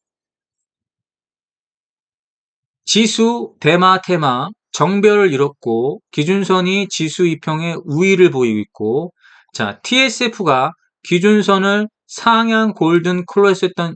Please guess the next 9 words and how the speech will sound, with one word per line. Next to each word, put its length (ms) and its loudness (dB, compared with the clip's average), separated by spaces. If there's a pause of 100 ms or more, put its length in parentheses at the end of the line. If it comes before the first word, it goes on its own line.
요 220 6
부분, 400 -4 (680)
이 320 0
부분부터가 1000 2 (1080)
상승 600 -2
이후고 500 4 (440)
조정이 500 2
나오면 760 0
뭐다? 480 0